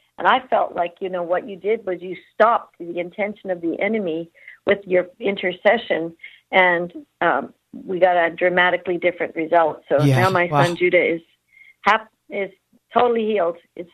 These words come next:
Speaker 1: just an amazing thing.
Speaker 2: Amazing. I'm crying every time I hear the story or think back on it. And
Speaker 1: <laughs>
Speaker 2: it's one of those times where you're thinking, "No, you know, this isn't the spirit of death. It's Stacy."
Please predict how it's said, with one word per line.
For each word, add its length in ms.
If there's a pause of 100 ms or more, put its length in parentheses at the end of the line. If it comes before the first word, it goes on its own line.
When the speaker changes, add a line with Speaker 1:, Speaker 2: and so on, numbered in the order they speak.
Speaker 1:
just 180
an 100
amazing 320
thing. 120
Speaker 2:
Amazing. 640
I'm 160
crying 420
every 180
time 280
I 80
hear 180
the 140
story 420
or 100
think 300
back 320
on 240
it. 220
And 320 (220)
Speaker 1:
<laughs> 220
Speaker 2:
it's 160
one 120
of 80
those 220
times 420
where 100
you're 140
thinking, 480
"No, 720
you 120
know, 380
this 180
isn't 300
the 80
spirit 400
of 160
death. 480
It's 120
Stacy." 920